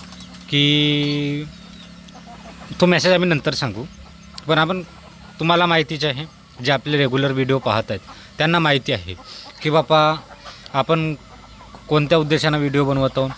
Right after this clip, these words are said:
कसे व्हिडिओ बनवत आहोत, आपली माहिती चुकीची आहे का किंवा काय आपण गलत संदेश देत आहोत का, ते तुम्हाला तर माहितीच आहे. जे रेग्युलर बघतात त्यांना तर माहीतच आहे. आपण याच्या अगोदर एक व्हिडिओ बनवला होता, त्या म्हणजे व्हिडिओचा एक म्हणजे टायटल होता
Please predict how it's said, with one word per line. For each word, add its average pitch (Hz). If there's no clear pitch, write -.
कसे 143
व्हिडिओ 151
बनवत 143
आहोत, 135
आपली 131
माहिती 131
चुकीची 151
आहे 135
का 135
किंवा 127
काय 131
आपण 135
गलत 131
संदेश 139
देत 139
आहोत 127
का, 131
ते 180
तुम्हाला 180
तर 185
माहितीच 143
आहे. -
जे 220
रेग्युलर 190
बघतात 175
त्यांना 151
तर 165
माहीतच 117
आहे. 95
आपण 185
याच्या 170
अगोदर 175
एक 175
व्हिडिओ 156
बनवला 147
होता, 110
त्या 151
म्हणजे 147
व्हिडिओचा 147
एक 151
म्हणजे 135
टायटल 143
होता 135